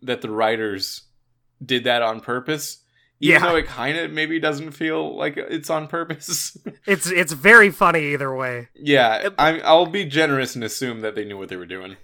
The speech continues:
Speaker 2: Yeah, and, and because I liked Stella so much, I had Jesse play along. He's just like, "Oh yes, we will have many heated battles, my adversary."
Speaker 1: <laughs> Uh,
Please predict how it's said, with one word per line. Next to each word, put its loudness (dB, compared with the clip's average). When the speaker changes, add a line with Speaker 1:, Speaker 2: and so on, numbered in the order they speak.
Speaker 2:
Yeah, -6
and, 2
and 4
because 4
I 8
liked 4
Stella 2
so -2
much, -2
I 2
had 2
Jesse -2
play -2
along. 0
He's -8
just -8
like, -6
"Oh 6
yes, 2
we 2
will 4
have 2
many -4
heated -2
battles, 6
my 0
adversary." -4
Speaker 1:
<laughs> 0
Uh, 0